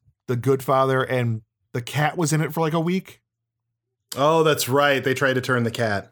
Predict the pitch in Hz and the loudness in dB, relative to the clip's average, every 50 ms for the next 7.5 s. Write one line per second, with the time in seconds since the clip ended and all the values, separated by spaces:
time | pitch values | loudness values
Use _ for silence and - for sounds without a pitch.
0 | _ _ 135 131 120 117 113 110 107 - - - - - - 120 120 117 117 117 | _ _ -4 -2 -2 -2 -2 -4 -6 -10 -14 -18 -18 -18 -16 -16 -16 -18 -18 -20
1 | 113 110 _ _ _ _ _ _ _ _ _ _ _ _ _ _ _ 147 147 147 | -20 -20 _ _ _ _ _ _ _ _ _ _ _ _ _ _ _ -4 -2 0
2 | 175 170 160 151 - - - - - - - 110 101 98 107 104 - 127 117 101 | 0 0 0 0 -2 -2 -2 -2 -2 -2 -2 -2 -2 -2 -4 -2 -2 -2 -2 -2
3 | 110 123 123 - 143 135 139 135 127 117 135 131 139 131 113 123 127 131 127 - | -4 -6 -4 -2 -2 0 0 -2 -2 -2 -2 -2 -2 -2 -2 -4 -4 -4 -4 -2
4 | 117 120 123 127 131 127 123 123 131 131 131 123 - - 147 151 139 98 90 82 | -2 0 0 0 0 -2 -2 -2 -2 -2 -4 -4 -4 -2 -2 0 0 -2 -4 -6
5 | 80 - - 120 - 123 135 147 - 123 127 120 113 98 95 87 - - _ _ | -8 -12 -14 -10 -6 -4 -4 -4 -4 -4 -4 -4 -4 -4 -4 -6 -8 -12 _ _
6 | _ _ _ 139 135 - - 151 131 127 127 120 117 120 117 113 117 107 - 123 | _ _ _ -4 0 2 4 4 4 4 4 4 4 2 2 2 0 0 0 0
7 | 113 98 95 95 - 95 87 101 113 | 0 0 -2 -4 -8 -8 -8 -8 -8